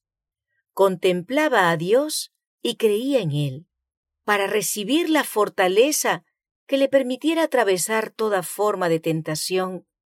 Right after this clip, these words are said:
sin contaminarse. Moisés no solamente pensaba en Dios, sino que lo veía. Veía a Jesús como su Salvador. Creía que los méritos del Salvador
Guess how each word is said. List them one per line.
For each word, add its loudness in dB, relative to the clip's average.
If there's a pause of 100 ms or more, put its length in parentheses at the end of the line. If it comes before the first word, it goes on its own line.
(320)
sin -4
contaminarse. -6 (840)
Moisés -2 (540)
no 2
solamente 4
pensaba 4
en 0
Dios, 0 (560)
sino -4
que 0
lo 2
veía. -2 (840)
Veía 8
a 4
Jesús 2
como 0
su 0
Salvador. -4 (720)
Creía 4
que -2
los 0
méritos 0
del -4
Salvador 0